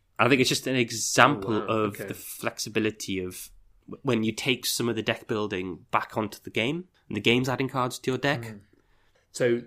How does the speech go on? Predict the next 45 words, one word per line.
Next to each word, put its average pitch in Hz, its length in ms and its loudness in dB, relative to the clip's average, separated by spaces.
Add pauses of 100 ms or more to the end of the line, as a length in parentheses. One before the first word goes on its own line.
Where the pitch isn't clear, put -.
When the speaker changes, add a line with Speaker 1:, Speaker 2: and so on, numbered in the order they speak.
(100)
Speaker 2:
a 127 100 -4
big 135 280 2
bomb 135 220 2
card 120 320 -4
could 127 180 -2
be 110 160 2
a 104 60 2
kind 107 320 -4
of - 280 -10 (800)
something 113 340 -4
like 120 320 4
a 107 60 -8
flare 107 520 4
or 101 180 0
a 101 60 2
warning 104 400 -2
shot, 98 300 -10
or 101 40 -12
s-, - 100 -14
I 110 140 -12
know 98 280 -8
that - 120 -8
those 98 200 -6
are 92 40 -10
both 98 240 -10
cards, 95 380 -8
but - 200 -10 (300)
something 120 300 -6
that 110 100 -4
makes 120 240 2
a - 60 -10
huge 123 360 0
noise 104 600 0
to - 100 -16
give 110 160 -6
you 110 100 -2
an 110 80 -2
immediate 117 420 -4
impact 110 480 -8
about - 220 -10
finding 98 380 -10
clues, 95 400 -10
but - 240 -10
also 107 400 -6
puts, - 560 -8